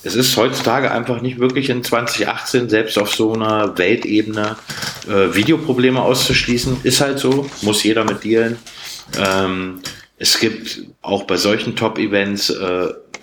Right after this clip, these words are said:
Regel-, äh, Geschichten, die nicht jeder verstehen muss,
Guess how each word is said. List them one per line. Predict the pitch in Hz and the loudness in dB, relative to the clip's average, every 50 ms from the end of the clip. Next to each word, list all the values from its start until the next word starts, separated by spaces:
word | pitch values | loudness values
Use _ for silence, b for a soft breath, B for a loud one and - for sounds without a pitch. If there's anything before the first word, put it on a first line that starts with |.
| - - 87 | -10 -2 0
Regel-, | 92 104 117 113 113 117 110 110 107 107 107 107 107 104 B B B B B B B B B - | 2 2 2 4 4 4 6 6 6 6 4 4 2 -2 B B B B B B B B B -8
äh, | - 107 98 95 92 90 | -2 0 2 2 2 0
Geschichten, | - 92 92 - - 110 104 104 - - 104 98 95 | 0 0 0 2 2 2 0 -2 -4 -6 -6 -6 -6
die | 98 95 95 | -6 -6 -4
nicht | 92 85 | -4 0
jeder | 101 101 98 101 - | 2 2 2 2 2
verstehen | - 98 87 - - - 104 120 135 | 0 0 0 0 2 2 2 2 2
muss, | 139 143 156 165 165 - - | 2 2 2 2 2 0 -2